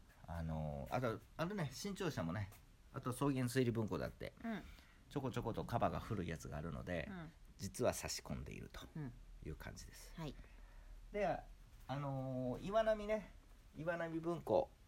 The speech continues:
Speaker 1: あとは岩波現代文庫、講談社学術文庫、中高文庫と。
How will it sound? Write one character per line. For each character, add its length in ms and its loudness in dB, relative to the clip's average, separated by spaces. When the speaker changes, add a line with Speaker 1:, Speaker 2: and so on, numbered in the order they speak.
Speaker 1:
あ 80 2
と 100 2
は 80 6
岩 220 4
波 160 6
現 220 4
代 140 6
文 160 2
庫、 240 -4
講 220 8
談 380 8
社 160 2
学 220 4
術 220 0
文 140 2
庫、 140 -2
中 180 0
高 400 0
文 120 0
庫 120 -6
と。 100 -10